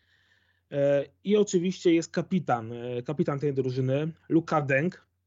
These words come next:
e, siedemnaście lat, środkowy obrońca, mm, który z powodzeniem może też grać na, na szóstce. E, trzy lata temu właśnie przyszedł z Norymbergi, ale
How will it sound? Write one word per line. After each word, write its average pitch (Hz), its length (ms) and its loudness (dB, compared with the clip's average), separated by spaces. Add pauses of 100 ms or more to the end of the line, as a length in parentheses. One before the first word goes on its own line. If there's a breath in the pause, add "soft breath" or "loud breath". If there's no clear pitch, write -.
(640)
e, 131 280 -2
siedemnaście 160 580 -2
lat, 156 260 0
środkowy 147 420 -8
obrońca, 180 640 2 (840)
mm, 131 300 -8
który 143 580 0 (420 soft breath)
z - 80 -20
powodzeniem 151 560 0
może 143 220 -6
też 139 180 -4
grać 143 340 -2
na, 135 320 -4
na 131 120 -6
szóstce. 226 520 -2 (1120 soft breath)
E, 135 800 4 (300)
trzy - 200 0
lata 180 200 2
temu 180 240 2
właśnie 160 280 -6
przyszedł 147 280 -4
z 135 40 -10
Norymbergi, 147 680 -2 (880 soft breath)
ale 143 800 -2